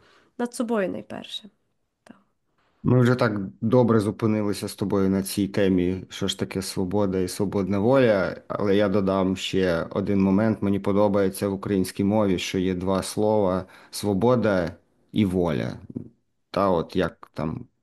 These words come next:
Speaker 2: писали на «воля або см-», не писали «свобода або смерть», писали «воля або смерть». І
Speaker 1: Мгм.
Speaker 2: от «Воля», мені здається, воно більш глибоке слово.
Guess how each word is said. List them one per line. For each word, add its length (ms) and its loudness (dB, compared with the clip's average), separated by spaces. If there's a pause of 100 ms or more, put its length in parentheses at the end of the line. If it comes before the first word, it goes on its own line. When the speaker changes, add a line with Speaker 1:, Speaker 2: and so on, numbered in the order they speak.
(100)
Speaker 2:
писали 420 -2
на 340 -4 (400)
«воля 400 4
або 180 0
см-», 300 -4
не 120 4
писали 420 2
«свобода 600 0
або 180 -6
смерть», 340 -4
писали 320 -2
«воля 460 2
або 180 -4
смерть». 480 -4
І 20 -4
Speaker 1:
Мгм. 100 2
Speaker 2:
от 120 -6
«Воля», 360 2
мені 240 2
здається, 560 0
воно 260 0
більш 300 -2
глибоке 520 -2
слово. 680 0